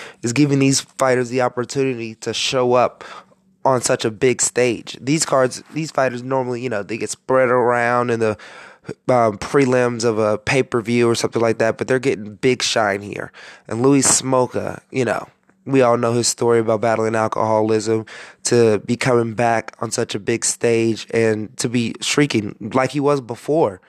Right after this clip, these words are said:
he had that, uh, unfortunate, uh, loss and the downward spiral that happened afterwards. It's very interesting to see what he's doing at healthy and a larger weight class.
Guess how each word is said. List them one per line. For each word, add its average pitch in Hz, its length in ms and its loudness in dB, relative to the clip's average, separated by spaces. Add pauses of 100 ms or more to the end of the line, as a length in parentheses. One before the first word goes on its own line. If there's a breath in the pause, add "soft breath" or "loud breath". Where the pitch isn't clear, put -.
(520 soft breath)
he 139 180 0
had 117 240 2
that, 110 240 2
uh, 107 180 2
unfortunate, 107 720 0
uh, 101 280 0 (640)
loss 113 560 2 (1120)
and 113 360 2
the 107 200 -2
downward 117 320 2
spiral 117 380 0
that 101 120 -2
happened 117 380 -2
afterwards. 110 720 -6 (600 loud breath)
It's - 260 2
very 123 320 2
interesting 127 340 -4
to - 60 -10
see 135 160 0
what 120 140 4
he's 113 120 -2
doing 110 320 0 (140)
at - 220 0
healthy 120 600 0
and 110 160 -4
a 104 240 -2
larger 113 360 -2
weight 95 200 -4
class. - 560 -6